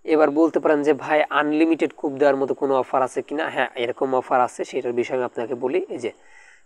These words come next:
এই অফারটা যদি আপনি দেখেন, এটা এফএমসি পে এর অফার। এই অফারটাতে আপনি, এটা হচ্ছে কিছুটা ডিফারেন্ট।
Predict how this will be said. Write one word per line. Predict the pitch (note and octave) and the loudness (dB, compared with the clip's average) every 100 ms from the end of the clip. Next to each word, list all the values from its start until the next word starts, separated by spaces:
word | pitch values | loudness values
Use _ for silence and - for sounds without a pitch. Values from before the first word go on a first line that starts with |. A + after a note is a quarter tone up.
| _ | _
এই | E3 | 4
অফারটা | D3 C#3+ B2+ B2 | 4 2 -2 0
যদি | B2+ C3 | 2 2
আপনি | - C3 | 2 0
দেখেন, | B2 - E3+ | 0 0 -6
এটা | F#3+ D3 - | -6 -4 -2
এফএমসি | E3+ D#3+ F#3 E3+ - | 2 2 2 0 -2
পে | F3 F3 | 2 4
এর | E3 | 6
অফার। | D#3+ - F3+ | 4 4 0
এই | F#3 D#3+ D3+ | 2 2 2
অফারটাতে | D3 D3 - D3 - | 2 0 -2 -2 2
আপনি, | D3 - D3+ F3+ - - - - _ _ _ | 0 2 2 2 0 -14 -20 -20 _ _ _
এটা | D#3+ G3 F3+ | -4 2 4
হচ্ছে | F3+ | 2
কিছুটা | G3 G3 F3+ | -4 0 2
ডিফারেন্ট। | C#3 E3+ - G3+ C3+ A2 | 4 4 4 2 2 0